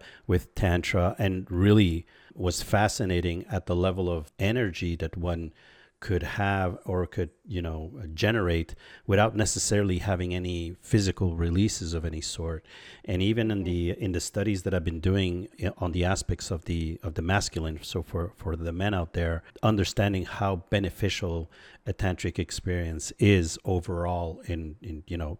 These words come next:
for many reasons. Even there's athletes that talk about it. There's, like, specialists, uh, even Doctor Andrew Huberman speaks about it. So basically, there's a lot of, uh, emphasis on practices now lost to a certain degree,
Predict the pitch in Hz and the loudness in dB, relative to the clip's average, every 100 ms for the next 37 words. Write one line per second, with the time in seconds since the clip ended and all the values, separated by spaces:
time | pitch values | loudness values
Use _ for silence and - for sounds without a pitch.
0 | _ - 98 98 113 117 104 113 117 98 | _ 2 4 4 4 6 6 6 4 0
1 | 82 95 92 87 87 85 - 92 104 - | -2 0 2 2 2 0 0 2 2 2
2 | 85 - 87 - 85 - 87 82 80 - | -2 -2 -8 -6 -10 -8 -6 -6 -4 -4
3 | 85 80 - 90 - - - - 101 - | -2 -4 -8 -10 -12 -10 -6 4 4 4
4 | 90 85 - - - 90 82 80 - - | 2 0 -2 -6 -2 0 2 0 -6 -10
5 | - 98 90 90 90 113 95 90 82 78 | 0 2 4 4 2 0 0 2 0 0
6 | 113 117 90 82 82 - 85 - 82 82 | 2 2 0 -4 -6 -6 -6 -4 -2 0
7 | 80 80 - - - - 87 107 - 113 | -2 -6 -12 -16 -2 2 4 4 4 2
8 | - 101 87 92 95 92 104 104 95 - | 4 4 6 4 4 4 4 4 0 -4
9 | - - 92 - 117 117 101 - 87 - | -10 -4 -4 2 2 4 0 2 0 0
10 | - 90 85 82 - - - 110 117 135 | 0 2 2 -4 -14 -16 2 8 8 6
11 | 120 - 104 - - _ 98 98 104 101 | 2 2 0 0 -8 _ 0 4 4 4
12 | 90 87 90 143 - - - - 139 110 | 4 4 2 0 -4 -8 -14 -2 2 2
13 | 127 123 113 107 117 131 190 | 2 -2 -2 2 2 0 -4